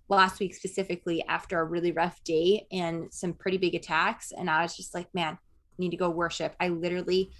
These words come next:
went into my bathroom, <laughs> turned on one of my favorite worship songs, and I did my makeup,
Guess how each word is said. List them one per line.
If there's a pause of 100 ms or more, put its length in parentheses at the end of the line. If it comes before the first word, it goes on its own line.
(160)
went
into
my
bathroom, (380)
<laughs>
turned
on
one
of
my
favorite
worship
songs,
and
I
did
my
makeup,